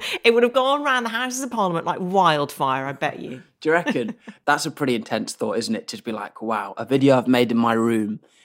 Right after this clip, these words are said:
Speaker 2: is circulating around Westminster." That's crazy. I, I try not to think about that, you know.
Speaker 1: Do you have aspirations for your comedy to change things? Do you see it as a form of activism?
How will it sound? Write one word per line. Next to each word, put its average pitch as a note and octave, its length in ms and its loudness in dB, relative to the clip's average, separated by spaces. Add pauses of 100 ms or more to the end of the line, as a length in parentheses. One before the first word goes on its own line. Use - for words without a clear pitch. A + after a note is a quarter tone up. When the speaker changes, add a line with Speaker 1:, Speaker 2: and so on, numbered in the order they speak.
(300)
Speaker 2:
is A#2 240 -2
circulating A2+ 600 0
around G#2+ 160 -2
Westminster." G#2+ 560 -6
That's C#3+ 220 2
crazy. A#2 340 2
I, A#2+ 160 2
I C#3 60 4
try C3+ 160 2
not B2+ 160 4
to C3 80 -6
think B2 220 2
about G#2+ 240 -4
that, G2 180 -8
you A2+ 60 -8
know. A2 140 -12 (520)
Speaker 1:
Do D4+ 80 6
you E4+ 240 8
have A4 320 -4
aspirations A3 720 2
for - 120 -4
your F#3 260 2
comedy E3+ 720 0 (140)
to F#3 120 -2
change G#3+ 680 2
things? - 500 -10
Do A3+ 120 0
you A3+ 140 2
see C#4 280 0
it A#3+ 80 -2
as G#3 120 -2
a G#3+ 60 -4
form G#3 200 4
of F#3 80 2
activism? D#3 680 -2